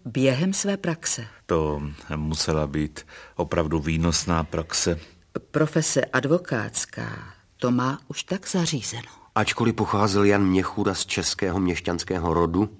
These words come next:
Speaker 3: ze Strakonic, a v mládí byl svobodným zednářem, teď měl aristokratické, velice konzervativní myšlení a byl přesvědčen o tom, že německá kultura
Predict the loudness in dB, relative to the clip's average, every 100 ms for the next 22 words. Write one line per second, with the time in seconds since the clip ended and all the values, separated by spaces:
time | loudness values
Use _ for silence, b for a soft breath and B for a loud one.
0 | -8 -6 -4 -4 -2 0 0 -2 -10 B
1 | B 0 4 4 4 2 0 0 2 0
2 | 0 0 0 0 0 -2 0 0 0 0
3 | 0 0 0 -2 B B B _ -2 0
4 | 2 4 4 4 2 0 0 0 -2 0
5 | -2 -2 -4 -4 0 2 2 0 -2 -2
6 | 0 4 4 4 0 -2 -2 -2 -2 -2
7 | -4 -4 -2 -2 -2 -2 -2 -2 -2 -2
8 | -2 -2 -2 -2 -2 0 0 0 0 2
9 | 2 0 0 -2 0 -2 0 0 0 -2